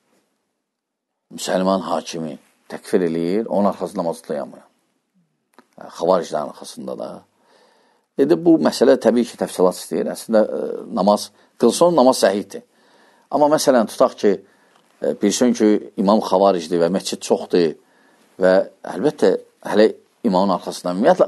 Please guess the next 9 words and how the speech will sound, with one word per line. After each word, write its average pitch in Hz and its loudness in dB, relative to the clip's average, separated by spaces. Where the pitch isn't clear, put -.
xavariclər 135 4
olan 127 2
yerə 113 4
getməyin. 78 -2
Aydındır? 98 -2
İnşallah, 104 4
bax, 98 6
budur. 98 2
Allah 107 4